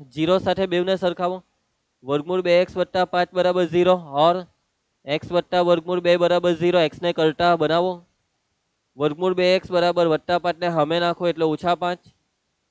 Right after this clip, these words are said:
એક્સ બરાબર પ્લસ વર્ગમૂળ બે સામે જવા દો, ઓછા વર્ગમૂળ બે. ના, વર્ગમૂળ બે ને નીચે જવા દો, માઇનસ પાંચના છેદમાં વર્ગમૂળ બે અઠવો. એક્સ બરાબર માઇનસ વર્ગમૂળ બે, અહીંયા તો ભાઈ આવી જ ગયેલો છે એક્સ,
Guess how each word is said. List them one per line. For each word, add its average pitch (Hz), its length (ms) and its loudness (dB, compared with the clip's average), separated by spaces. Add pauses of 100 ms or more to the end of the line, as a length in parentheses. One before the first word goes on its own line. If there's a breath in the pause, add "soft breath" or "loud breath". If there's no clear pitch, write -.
(240)
એક્સ 165 280 -4
બરાબર 175 400 0
પ્લસ 170 380 -4
વર્ગમૂળ 175 320 -4
બે 175 120 0
સામે 165 300 0
જવા 175 200 0
દો, 175 200 -2
ઓછા 160 240 -2
વર્ગમૂળ 170 340 -4
બે. 175 220 -4 (500)
ના, 135 60 -6
વર્ગમૂળ 147 380 -2
બે 170 160 2
ને 170 100 -2
નીચે 170 280 -4
જવા 175 220 0
દો, 180 140 0
માઇનસ 151 440 -6
પાંચના 165 320 -6
છેદમાં 170 320 -6
વર્ગમૂળ 170 320 -4
બે 175 160 2
અઠવો. 139 760 0 (840)
એક્સ 143 240 -8
બરાબર 143 380 -2
માઇનસ 143 440 -4
વર્ગમૂળ 156 300 -4
બે, 156 80 -2
અહીંયા 147 240 -2
તો 160 120 -2
ભાઈ 156 180 -2
આવી 151 200 0
જ 156 60 -10
ગયેલો 160 260 0
છે 160 140 -6
એક્સ, - 320 -8